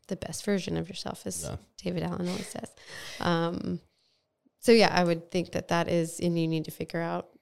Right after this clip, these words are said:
Speaker 1: you know, ways to make that happen, whatever that looks like. It can be very different. Um, and in just encouraging people to, yeah, figure out ways, like, "Have you done this?" And taking, I think taking the, especially with families,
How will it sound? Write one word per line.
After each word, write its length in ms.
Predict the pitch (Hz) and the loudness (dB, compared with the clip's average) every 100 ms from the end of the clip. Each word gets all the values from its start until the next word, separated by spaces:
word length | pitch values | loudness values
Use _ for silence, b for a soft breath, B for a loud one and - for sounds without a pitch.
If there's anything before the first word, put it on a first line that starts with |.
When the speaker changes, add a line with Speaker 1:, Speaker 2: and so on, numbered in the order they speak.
| _ _ | _ _
Speaker 1:
you 100 | 196 | -8
know, 400 | 170 175 180 202 - _ _ _ _ _ _ - | -6 -4 -6 -10 -16 _ _ _ _ _ _ -6
ways 300 | 180 165 - | -4 -2 -2
to 100 | 180 | -2
make 180 | 170 170 | -2 -2
that 100 | 165 | -4
happen, 360 | 170 - 170 | -4 -2 2
whatever 360 | 170 180 175 170 | 4 4 4 2
that 180 | 160 - | 0 0
looks 200 | 175 - | -2 -2
like. 200 | - - | -4 -4
It 100 | 160 | -4
can 140 | 175 | -2
be 100 | 170 | -2
very 280 | 165 165 151 | 0 -2 -4
different. 440 | - 165 - - - B B B B B B - | -6 -8 -6 -10 -12 B B B B B B -8
Um, 260 | 160 165 - | -4 -2 2
and 140 | - 294 | 8 8
in 120 | 269 | 8
just 200 | 233 - | 4 2
encouraging 520 | 175 180 175 170 160 | 0 2 0 2 -2
people 320 | - 165 160 | -4 -4 -4
to, 300 | - - 185 170 - _ _ _ _ | -4 -4 -4 -8 -12 _ _ _ _
yeah, 180 | 220 196 | -4 -2
figure 300 | - 180 170 | 0 0 0
out 100 | 156 | 0
ways, 240 | 156 147 - | -2 -4 -6
like, 120 | - | -6
"Have 160 | 175 175 | -6 -6
you 160 | - | -6
done 260 | 190 175 170 | -4 -2 -2
this?" 220 | - - | -4 -4
And 100 | 170 | -4
taking, 560 | - 175 - 165 160 165 B B B B _ _ _ _ - | 0 -2 -2 -2 -2 -4 B B B B _ _ _ _ -4
I 80 | 214 | 2
think 240 | 220 - | 2 0
taking 520 | - 160 165 156 - - | -2 -2 0 -2 -4 -4
the, 240 | 160 - 69 | -2 -2 -4
especially 400 | - 196 - - | 0 2 2 0
with 140 | 160 | -4
families, 720 | - 170 156 - - - - | 0 2 2 0 -2 -4 -6